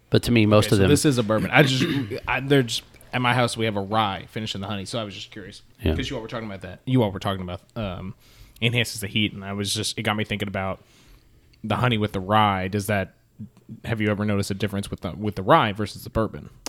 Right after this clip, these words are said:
Speaker 2: In the
Speaker 1: Um,
Speaker 2: same, in the
Speaker 1: yeah,
Speaker 2: same
Speaker 1: but
Speaker 2: concept?
Speaker 1: so, so that, to me, those are two different monsters, though. Anytime you have a rye finished with something, rye automatically has some heat anyway, and it's a little bit different, but, but it, it is what it is. I mean, you know, so
Speaker 2: Yeah.
Speaker 1: take that piece, but
Speaker 2: It was just a side thought I had.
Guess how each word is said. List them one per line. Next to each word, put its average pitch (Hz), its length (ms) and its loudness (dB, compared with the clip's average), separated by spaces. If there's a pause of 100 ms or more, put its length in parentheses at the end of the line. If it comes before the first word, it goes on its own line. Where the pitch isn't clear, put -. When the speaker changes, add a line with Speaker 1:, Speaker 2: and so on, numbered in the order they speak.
Speaker 2:
In 165 80 8
the 180 60 10
Speaker 1:
Um, 185 460 8
Speaker 2:
same, 113 220 2
in 135 60 0
the 123 60 8
Speaker 1:
yeah, 123 280 12
Speaker 2:
same 120 120 10
Speaker 1:
but 113 40 2
Speaker 2:
concept? 123 280 4
Speaker 1:
so, 123 340 10
so 113 260 6
that, - 400 -2
to - 100 0
me, 127 140 8
those 107 220 6
are 98 60 2
two 117 160 4
different 90 260 2
monsters, 92 520 0
though. 87 260 2
Anytime 107 360 4
you 98 80 6
have 87 100 4
a 80 60 4
rye 90 280 6
finished 98 400 2
with 92 100 2
something, 101 600 2 (400)
rye 113 180 8
automatically 95 540 4
has - 180 2
some 87 140 -2
heat 82 260 2
anyway, 110 560 4
and 98 80 4
it's 85 160 -2
a 92 60 0
little 92 180 4
bit 87 180 2
different, 101 480 2
but, - 180 2 (180)
but 98 100 4
it, 92 180 4
it 110 160 4
is 85 180 6
what 73 180 0
it 80 80 -6
is. - 180 -4
I 85 60 0
mean, 78 180 -2
you 76 80 -4
know, - 200 -4
so 202 100 4
Speaker 2:
Yeah. 131 160 6
Speaker 1:
take - 260 2
that - 160 -2
piece, 92 320 0
but - 300 -2 (340)
Speaker 2:
It 202 60 6
was 147 80 12
just 98 160 2
a 92 60 -6
side 95 300 -2
thought 92 180 2
I 92 100 0
had. 98 260 -2